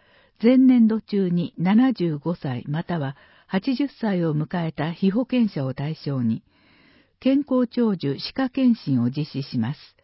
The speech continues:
詳しくは、六月下旬に送付した受診案内をご覧ください。時、七月一日月曜から令和七年一月三十一日金曜。対象、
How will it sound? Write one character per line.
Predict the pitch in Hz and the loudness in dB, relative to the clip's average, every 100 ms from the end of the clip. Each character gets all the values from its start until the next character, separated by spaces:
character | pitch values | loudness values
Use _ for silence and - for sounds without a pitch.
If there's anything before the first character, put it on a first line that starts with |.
| _ _ _ _ _ | _ _ _ _ _
詳 | 208 226 | 0 0
し | - | -4
く | - | -6
は、 | 165 143 - _ _ | -4 -4 -8 _ _
六 | 170 - | -4 4
月 | 254 254 240 | 4 4 2
下 | 214 | 0
旬 | 196 247 233 | 2 4 6
に | 233 | 4
送 | - 208 | 2 -2
付 | - 208 | -2 -6
し | - | -4
た | 170 | -6
受 | 151 170 | -2 -2
診 | - 262 254 | 2 4 6
案 | 254 208 | 6 4
内 | 139 131 | 4 0
を | 117 | -2
ご | 120 | -2
覧 | 139 147 | -4 -4
く | 143 | -6
だ | 127 135 | -10 -8
さ | 120 | -10
い。 | 113 - _ _ _ _ _ _ _ _ _ _ _ _ _ | -10 -14 _ _ _ _ _ _ _ _ _ _ _ _ _
時、 | 180 - - 156 - _ _ | -8 -6 -10 -12 -12 _ _
七 | - - 254 | -16 -2 0
月 | 254 - - 226 | 0 -2 -2 -2
一 | 220 | 0
日 | 202 - | -4 -4
月 | 170 180 - | -4 -4 0
曜 | 240 208 | 0 0
か | - 131 | -2 -6
ら | 123 - _ | -6 -8 _
令 | 226 262 | 0 0
和 | 220 208 | 0 -2
七 | - - | -6 0
年 | 196 151 139 | 0 2 -2
一 | - | 2
月 | 247 247 - | 2 2 -2
三 | 233 220 175 | 0 2 2
十 | 139 | 0
一 | 127 131 156 | -6 -4 -4
日 | 139 135 135 | -4 -6 -6
金 | - 180 170 | 0 0 0
曜。 | 143 123 - _ _ _ _ _ _ _ _ _ _ | -2 -6 -10 _ _ _ _ _ _ _ _ _ _
対 | 185 185 - | -4 -4 -4
象、 | 151 135 | -6 -6